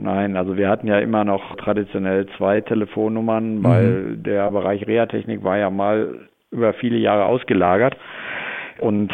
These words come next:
Speaker 1: damals gab's noch nicht die Möglichkeit, das so schön über I P zusammenzufassen, standortunabhängig.
Speaker 2: Mhm.
Speaker 1: Und irgendwann war es jetzt eben Zeit, wir brauchten eine neue Telefonanlage, die wir wirklich eben von der Technik eben her nicht mehr so, dass man sagen konnte, "Okay, da leben wir mal noch mit."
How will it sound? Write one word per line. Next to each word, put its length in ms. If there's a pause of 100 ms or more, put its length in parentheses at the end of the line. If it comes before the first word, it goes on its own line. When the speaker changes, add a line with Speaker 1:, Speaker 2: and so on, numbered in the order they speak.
(140)
Speaker 1:
damals 480
gab's 260
noch 80
nicht 180
die 60
Möglichkeit, 560
das 140
so 80
schön 260
über 240
I 60
P 240
zusammenzufassen, 880 (440)
standortunabhängig. 1000
Speaker 2:
Mhm. 60 (720)
Speaker 1:
Und 440 (100)
irgendwann 600
war 160
es 80
jetzt 160
eben 240
Zeit, 320
wir 80
brauchten 320
eine 100
neue 160
Telefonanlage, 880
die 140
wir 140
wirklich 300
eben 160
von 140
der 100
Technik 380
eben 180
her 160
nicht 220
mehr 140
so, 340 (140)
dass 220
man 280
sagen 300
konnte, 400
"Okay, 420 (720)
da 80
leben 280
wir 80
mal 180
noch 180
mit." 220